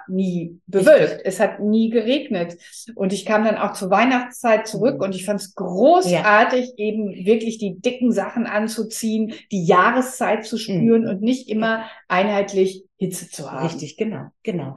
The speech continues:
Speaker 2: Also jetzt wird's da ja auch schön kühl und ich freue mich jetzt, bin
Speaker 1: Mhm.
Speaker 2: ich im Oktober ja wieder da und dann gehe ich ja jeden Morgen da am Meer laufen
Speaker 1: Mhm.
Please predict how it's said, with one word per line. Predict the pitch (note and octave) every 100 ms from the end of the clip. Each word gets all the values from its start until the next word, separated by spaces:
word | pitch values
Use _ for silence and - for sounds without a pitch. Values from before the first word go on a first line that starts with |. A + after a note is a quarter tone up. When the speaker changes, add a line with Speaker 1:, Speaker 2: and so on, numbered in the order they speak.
| -
Speaker 2:
Also | - C3 -
jetzt | B2 B2 -
wird's | C#3+ -
da | A2+
ja | A#2+ -
auch | - E3+
schön | - E3 E3
kühl | - E3+ E3 D#3+
und | A2+
ich | A#2
freue | - C#3+
mich | E3+ E3
jetzt, | D#3 D3
bin | F#3+ F3
Speaker 1:
Mhm. | E3
Speaker 2:
ich | D#3
im | - -
Oktober | - - G#3+ G3+
ja | G3 F3
wieder | E3+ E3 D#3+
da | D#3+ D3 D3
und | -
dann | - - - - - -
gehe | C#3+
ich | C#3
ja | C#3+
jeden | C#3 D#3+ D#3+
Morgen | C#3 C3
da | B2 -
am | - B2+ B2+ -
Meer | D#3 D3 C#3+
laufen | D#3+ A3+ A3+ G3 E3
Speaker 1:
Mhm. | F#3+